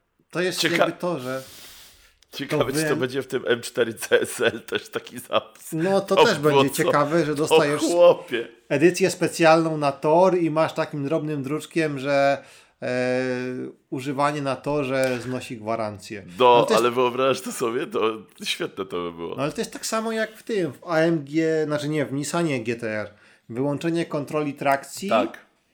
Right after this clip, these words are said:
Speaker 1: i coś tam, on jeszcze ma jakiś G P S, który, i jeszcze jakieś inne rzeczy, które się robi normalnie w jeździe sportowej, yy, znoszą gwarancję. To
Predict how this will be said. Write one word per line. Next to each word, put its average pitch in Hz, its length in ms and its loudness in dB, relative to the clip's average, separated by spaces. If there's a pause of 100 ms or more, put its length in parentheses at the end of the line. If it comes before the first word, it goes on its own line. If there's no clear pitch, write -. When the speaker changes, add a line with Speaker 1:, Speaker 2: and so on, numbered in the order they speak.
(180)
Speaker 1:
i 131 100 -10
coś - 360 -2
tam, 151 220 0
on 147 120 -2
jeszcze 143 220 -8
ma 139 100 -2
jakiś 135 280 -4
G 117 120 -10
P 127 180 -10
S, 147 80 -8
który, 123 280 -12
i 139 80 -6
jeszcze 156 300 -2
jakieś 135 360 -4
inne 139 260 -6
rzeczy, 147 180 -8
które 123 260 -8
się 127 140 -8
robi 117 240 -4
normalnie 110 460 -8
w 101 60 -12
jeździe 104 280 -10
sportowej, 127 680 -8 (380)
yy, 135 380 0 (360)
znoszą 143 500 -4
gwarancję. 131 600 -2 (1040)
To 156 140 -12